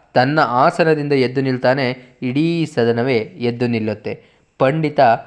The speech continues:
ತೆನಾಲಿ ರಾಮನಲ್ಲಿ ಕ್ಷಮೆ ಕೇಳ್ತಾನೆ. "ನನಗೆ ಎಲ್ಲ ಭಾಷೆಗಳು ಗೊತ್ತಿತ್ತು, ಆದರೆ ಈ ಭಾಷೆಯನ್ನು ಬರೆಯೋದು ಹೇಗೆ ಅನ್ನೋದು ಮಾತ್ರ ತಿಳಿಲಿಲ್ಲ. ನೀವು ನನ್ನ ಅಜ್ಞಾನವನ್ನ ಹೋಗಲಾಡಿಸಿದ್ರಿ" ಅನ್ನೋ ಮಾತನ್ನ ಹೇಳ್ತಾನೆ.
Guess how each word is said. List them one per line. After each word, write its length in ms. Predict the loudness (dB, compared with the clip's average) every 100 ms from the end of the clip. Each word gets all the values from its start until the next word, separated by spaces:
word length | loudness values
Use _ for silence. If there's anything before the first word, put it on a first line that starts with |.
| -14 -2
ತೆನಾಲಿ 420 | 0 4 4 4
ರಾಮನಲ್ಲಿ 600 | 4 2 0 -2 -4 -6
ಕ್ಷಮೆ 440 | -10 -8 -6 -4
ಕೇಳ್ತಾನೆ. 540 | -2 -4 -4 -6 -6 -12 _ _ _ -4
"ನನಗೆ 480 | -2 0 2 2
ಎಲ್ಲ 360 | 0 0 4 6
ಭಾಷೆಗಳು 500 | 6 2 0 0 0
ಗೊತ್ತಿತ್ತು, 600 | -2 -4 -8 -8 -8 -4
ಆದರೆ 260 | -2 -2 -2
ಈ 120 | -6
ಭಾಷೆಯನ್ನು 680 | -8 -8 -4 -4 -2 -4 -4
ಬರೆಯೋದು 400 | -4 -2 -2 -2
ಹೇಗೆ 420 | -4 -4 -4 -2
ಅನ್ನೋದು 240 | -2 -2 -2
ಮಾತ್ರ 300 | -4 -2 -2 -2 -8 _ _ -6
ತಿಳಿಲಿಲ್ಲ. 720 | -2 -2 -2 0 -2 -4 -12 _ -10
ನೀವು 480 | -2 0 2 0 -4
ನನ್ನ 220 | -4 -4
ಅಜ್ಞಾನವನ್ನ 920 | -2 -2 -4 0 4 4 4 2 2 0 -2 -6 -2
ಹೋಗಲಾಡಿಸಿದ್ರಿ" 840 | 2 4 2 2 -2 -6 -4 -4
ಅನ್ನೋ 140 | -4
ಮಾತನ್ನ 420 | -4 -6 -6 -4 -4 -4 -4
ಹೇಳ್ತಾನೆ. 540 | -6 -4 -6 -6 -10